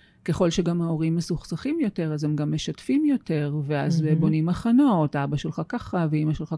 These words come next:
Speaker 1: ככה, והוא עשה לי ככה, והיא עשתה לי ככה", והם הולכים לאיבוד.
Speaker 2: ומשלמים מחיר נפשי.
Speaker 1: מאוד גדול.
Speaker 2: הילדים.
Speaker 1: מאוד גדול. ואני חושבת שבסופו של דבר יש, יש כאן בעצם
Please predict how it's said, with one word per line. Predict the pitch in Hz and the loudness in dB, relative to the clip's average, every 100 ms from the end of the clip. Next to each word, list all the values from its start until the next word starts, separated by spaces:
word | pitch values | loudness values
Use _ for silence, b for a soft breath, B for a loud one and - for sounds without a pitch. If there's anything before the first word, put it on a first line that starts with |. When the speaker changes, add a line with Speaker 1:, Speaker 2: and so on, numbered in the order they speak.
| - | -10
Speaker 1:
ככה, | - - 180 156 | -16 -8 -2 0
והוא | 160 | 0
עשה | 156 170 | -2 -2
לי | 160 | -4
ככה, | - 247 - 175 | -4 -8 -2 -2
והיא | 156 | 0
עשתה | 151 - 160 | -2 -2 -2
לי | 151 | -2
ככה", | - 143 - 151 151 b b b b - | -2 -4 -2 -2 -4 b b b b -4
והם | 160 | -2
הולכים | 160 - 226 | 0 0 2
לאיבוד. | 254 254 214 302 180 151 _ - | 2 2 0 -2 -2 -4 _ 0
Speaker 2:
ומשלמים | 202 170 - 175 202 240 | 2 4 2 6 6 6
מחיר | 170 - 214 214 | 4 2 2 2
נפשי. | 156 - - 220 202 - - | 0 -2 0 2 2 -2 -4
Speaker 1:
מאוד | 180 160 156 160 | -2 -2 -4 -6
גדול. | 151 143 | -4 4
Speaker 2:
הילדים. | 185 170 160 170 226 160 143 | 4 4 2 4 4 4 -2
Speaker 1:
מאוד | 175 165 160 | -4 -4 -4
גדול. | 170 156 147 151 202 b b b b b | -6 -6 -4 -6 -10 b b b b b
ואני | 202 160 156 156 156 156 - _ _ _ _ _ - _ _ 165 160 | -6 -2 0 0 -2 -4 -6 _ _ _ _ _ -20 _ _ -2 -2
חושבת | - 233 370 | 0 -2 -2
שבסופו | - 165 147 - _ _ _ _ _ _ - 165 151 - 190 | -2 -2 -2 -4 _ _ _ _ _ _ -4 -2 -4 -2 -2
של | 254 | 0
דבר | 170 151 180 165 160 | 0 0 0 0 0
יש, | 160 175 - | -2 -2 -6
יש | - 185 202 | -4 -2 0
כאן | 226 180 | 0 0
בעצם | 156 160 170 156 | 0 -2 -2 -2